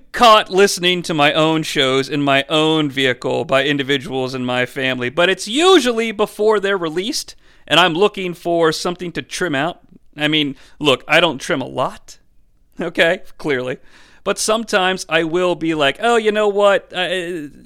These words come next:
I stuttered in my words there, and I'm cutting out the stutter." You know what I'm saying?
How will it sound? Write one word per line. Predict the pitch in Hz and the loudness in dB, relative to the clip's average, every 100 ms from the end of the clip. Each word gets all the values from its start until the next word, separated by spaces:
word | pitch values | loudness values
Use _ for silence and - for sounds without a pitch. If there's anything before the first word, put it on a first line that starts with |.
| 127 | -16
I | 135 170 | -4 -4
stuttered | - 208 180 | 0 0 0
in | 180 | 0
my | 165 | -2
words | 156 165 165 | 0 -2 -4
there, | 147 160 | 0 0
and | 156 | 0
I'm | |
cutting | - - 147 | -2 -2 -2
out | 139 | -6
the | - | -8
stutter." | - - - _ _ _ _ | -12 -14 -16 _ _ _ _
You | 143 | -6
know | 143 | -4
what | |
I'm | 139 | -4
saying? | 147 143 139 | -2 -2 -2